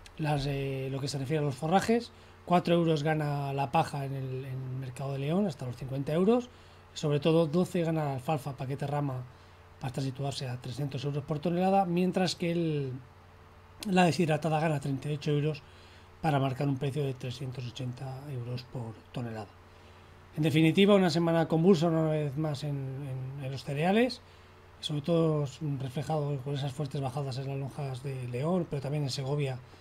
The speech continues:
con caídas de más de trece y quince euros por tonelada, mientras que el resto de cul-, de productos o de categorías mantienen un poco esa tendencia con la bajada del porcino, tanto en ibérico como en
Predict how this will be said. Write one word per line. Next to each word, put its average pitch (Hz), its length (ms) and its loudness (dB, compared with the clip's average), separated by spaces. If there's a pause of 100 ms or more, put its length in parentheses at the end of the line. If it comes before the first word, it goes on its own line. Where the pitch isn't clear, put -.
(200)
con 139 160 -4
caídas 139 320 -4
de 135 60 -4
más 139 160 -2
de 131 80 -6
trece 131 340 -4
y 123 60 -4
quince 123 560 -8 (720)
euros 147 240 -2
por 143 180 -4
tonelada, 185 500 2 (160)
mientras 156 260 -4
que 151 100 -6
el 139 60 -4
resto 147 280 -4
de 131 580 -4
cul-, 151 260 -2
de 127 300 -2
productos 156 460 -2
o - 20 -4
de 139 100 -6
categorías 147 540 -2
mantienen 147 440 -2
un 139 80 -2
poco 143 180 -4
esa 135 140 -2
tendencia 147 420 -4
con 131 220 -6
la 117 180 -4
bajada 123 460 -4 (600)
del 151 160 -2
porcino, 147 500 -2
tanto 131 240 -8
en 131 100 -6
ibérico 135 360 -4
como 131 260 -6
en 123 260 -4